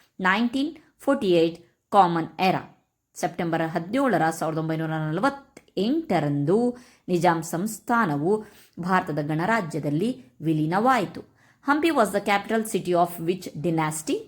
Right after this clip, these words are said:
The answer is, ಆ, Hampi was the capital city of ವಿಜಯನಗರ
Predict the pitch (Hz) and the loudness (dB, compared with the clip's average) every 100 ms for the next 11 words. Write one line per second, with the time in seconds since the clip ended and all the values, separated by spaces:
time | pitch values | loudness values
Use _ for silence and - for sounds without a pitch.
0 | - 165 170 160 156 170 175 175 - - | -12 0 2 2 0 -2 -2 -4 -10 -20
1 | - - 185 175 175 247 247 254 240 175 | -18 0 4 4 4 0 0 0 2 2
2 | 165 170 190 202 - 208 196 165 170 156 | 0 -2 -2 -2 -2 -4 -2 -4 0 0
3 | 156 - 180 165 214 170 151 | 0 -2 -2 2 2 2 -2